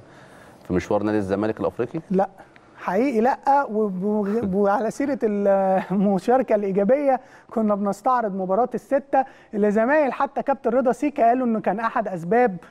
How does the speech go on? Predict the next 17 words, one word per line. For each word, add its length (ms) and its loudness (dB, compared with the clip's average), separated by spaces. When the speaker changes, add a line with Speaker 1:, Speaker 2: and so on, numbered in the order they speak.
Speaker 2:
خسارتها 760 0
الرئيسية، 640 0
ولكن 600 0
يعني 380 0
كابتن 340 -4
رضا 200 0
سيكا 400 0
مسيرته 640 0
شأن 320 -2
يخصه، 640 0
هو 240 2
اللي 160 -2
قارن 300 0
مع 160 -2
كابتن 320 -4
أحمد 280 -6
بلال. 160 -12